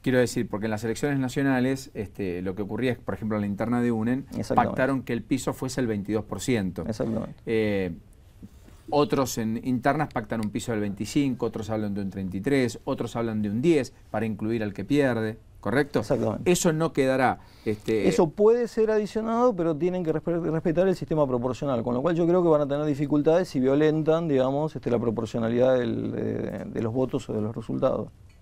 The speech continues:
Speaker 1: Correcto. Marcelo, muchas gracias. Eh, me parece que hemos abordado todos los temas.
Speaker 2: Sí, es un placer. Sí, di-, yo creo que quedan
Speaker 1: Paso, ética pública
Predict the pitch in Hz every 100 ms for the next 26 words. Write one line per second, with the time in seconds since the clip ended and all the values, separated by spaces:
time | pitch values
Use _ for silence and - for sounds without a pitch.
0 | - - - - 110 98 90 - - -
1 | - - - - - - - - - -
2 | - - - - 156 196 180 190 214 185
3 | 131 113 95 - - 123 113 104 - -
4 | 127 113 139 147 131 120 117 123 117 -
5 | 123 127 160 104 87 - - - 214 165
6 | 160 196 175 175 180 143 247 202 - 151
7 | 156 151 139 208 202 156 170 190 165 143
8 | 131 113 165 160 156 139 - 95 - -
9 | - 143 143 143 143 202 208 208 196 214